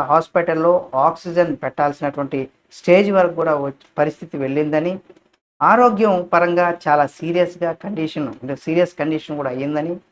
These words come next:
ఎక్కువగా భావోద్వేగానికి గురవుతూ కండరాల్లో నొప్పులు కూడా వచ్చాయనేసి కూడా చెప్పుకొచ్చింది.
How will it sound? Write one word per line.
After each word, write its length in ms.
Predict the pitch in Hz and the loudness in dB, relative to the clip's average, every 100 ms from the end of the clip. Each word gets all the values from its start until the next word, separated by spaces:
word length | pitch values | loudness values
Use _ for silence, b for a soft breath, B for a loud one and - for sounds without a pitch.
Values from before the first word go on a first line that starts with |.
| _ _ _ _ | _ _ _ _
ఎక్కువగా 560 | 170 - 240 233 233 208 160 156 - - 123 | 0 0 0 0 2 2 2 -2 -10 -16 2
భావోద్వేగానికి 1040 | 135 170 202 185 175 190 185 190 196 196 | 6 6 6 2 0 2 4 2 0 -4
గురవుతూ 520 | 160 151 151 151 170 156 131 - _ _ _ | -4 2 2 2 -2 -6 -6 -12 _ _ _
కండరాల్లో 720 | 139 165 202 202 202 202 202 160 151 - _ - | -4 4 6 6 4 2 2 0 0 -8 _ -6
నొప్పులు 420 | 139 180 180 240 | 2 2 4 0
కూడా 320 | 233 202 185 156 117 _ _ _ _ _ | 2 2 4 4 0 _ _ _ _ _
వచ్చాయనేసి 680 | 139 - 180 170 170 160 156 | -10 0 4 4 2 -2 -4
కూడా 160 | 160 | -6
చెప్పుకొచ్చింది. 640 | 160 180 180 175 - 107 | -4 -6 -4 -8 -8 -16